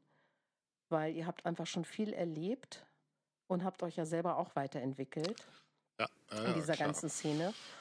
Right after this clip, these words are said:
Speaker 1: Und
Speaker 2: Ja.
Speaker 1: das ist natürlich, finde ich, echt ein Fund.
Speaker 2: Ja.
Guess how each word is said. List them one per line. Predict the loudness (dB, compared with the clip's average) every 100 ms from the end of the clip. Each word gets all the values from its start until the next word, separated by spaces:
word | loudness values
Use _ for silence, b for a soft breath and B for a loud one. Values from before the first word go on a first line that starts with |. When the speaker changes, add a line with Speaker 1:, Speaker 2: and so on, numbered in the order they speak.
| B
Speaker 1:
Und | 2 4
Speaker 2:
Ja. |
Speaker 1:
das | 2
ist | 0 0
natürlich, | 0 0 -2 -4 -8 -18 _ _ _ _ _ _ -8
finde | 0 0 0
ich, | -4
echt | -8 -4
ein | -6
Fund. | -2 -2 -4 -8 -16 _ _ _ _ _ _ -4
Speaker 2:
Ja. | -4